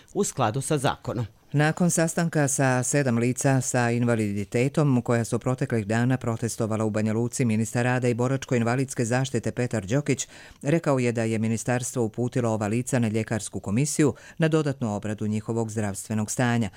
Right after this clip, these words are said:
Speaker 2: Đokić je podsjetio da je vlada Srpske do sada u ovu ustanovu, odnosno bivši zavod distrofičara Banja Luka, koji je otišao u stečaj, uložila ukupno tri i po miliona maraka.
Speaker 1: Republički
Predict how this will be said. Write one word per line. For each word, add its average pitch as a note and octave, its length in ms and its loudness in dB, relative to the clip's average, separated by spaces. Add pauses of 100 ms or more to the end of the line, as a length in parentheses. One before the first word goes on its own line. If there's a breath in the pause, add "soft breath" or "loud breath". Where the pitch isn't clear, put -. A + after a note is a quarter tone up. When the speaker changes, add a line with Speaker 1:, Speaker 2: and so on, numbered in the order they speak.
(200 loud breath)
Speaker 2:
Đokić C3+ 360 0
je A#2 60 -2
podsjetio C#3+ 520 -2
da A#2+ 100 0
je G#2+ 80 0
vlada G#2 320 -4
Srpske C#3+ 460 -2
do A#2+ 100 -2
sada A#2 340 -2
u G2 140 -2
ovu B2 200 -2
ustanovu, C#3 600 -2
odnosno G#2+ 360 -2
bivši B2 380 0
zavod A#2 400 -2
distrofičara A2 720 -4
Banja F#2+ 220 -4
Luka, C#3 320 0 (300 loud breath)
koji F3+ 180 2
je C3+ 60 4
otišao A#2+ 400 0
u F2+ 60 -6
stečaj, C#3+ 460 0 (260 loud breath)
uložila D3 400 2
ukupno C3 480 -2
tri C#3 260 -2
i C#3 40 -2
po C3+ 160 -2
miliona G#2+ 400 -2
maraka. F#2+ 540 -4 (680 soft breath)
Speaker 1:
Republički C#4 680 0